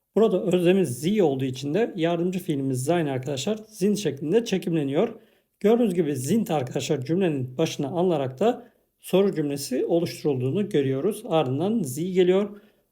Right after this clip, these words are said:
Burada s'in büyük yazılması da arkadaşlar sizi bir konuşmanın olduğunu gösteriyor. Bin yüz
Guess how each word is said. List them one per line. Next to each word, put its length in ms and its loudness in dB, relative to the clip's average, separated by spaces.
Burada 600 0
s'in 440 -4
büyük 220 2
yazılması 400 -2
da 80 -4
arkadaşlar 680 -4
sizi 340 -2
bir 260 -2
konuşmanın 640 -4
olduğunu 640 -2
gösteriyor. 600 -2
Bin 240 4
yüz 400 2